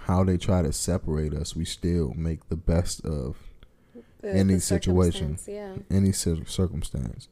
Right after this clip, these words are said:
Speaker 2: Mm-hmm.
Speaker 1: You know what I mean? Like, it's,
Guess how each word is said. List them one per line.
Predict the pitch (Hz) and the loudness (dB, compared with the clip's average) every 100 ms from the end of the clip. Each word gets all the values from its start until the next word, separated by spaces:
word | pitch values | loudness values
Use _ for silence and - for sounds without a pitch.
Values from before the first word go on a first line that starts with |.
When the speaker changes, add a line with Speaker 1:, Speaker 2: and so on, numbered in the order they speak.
| _ | _
Speaker 2:
Mm-hmm. | 220 202 190 180 196 196 202 - - | -12 -10 -12 -14 -16 -16 -20 -12 0
Speaker 1:
You | 90 | 2
know | |
what | 85 | 4
I | 82 | 2
mean? | 87 90 85 | 2 2 0
Like, | 76 76 - - - - - _ _ _ _ _ _ _ _ _ _ _ _ _ _ _ _ - | 0 -2 -6 -14 -20 -20 -20 _ _ _ _ _ _ _ _ _ _ _ _ _ _ _ _ -2
it's, | 98 - - | 0 0 -4